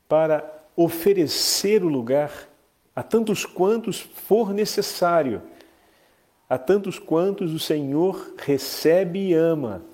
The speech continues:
Então, o nosso lugar não é mais nosso, ele se torna uma oferta.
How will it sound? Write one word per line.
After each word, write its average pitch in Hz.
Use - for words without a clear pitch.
Então, 180
o 180
nosso 196
lugar 160
não 185
é 202
mais 180
nosso, 147
ele 160
se 160
torna 170
uma 180
oferta. 160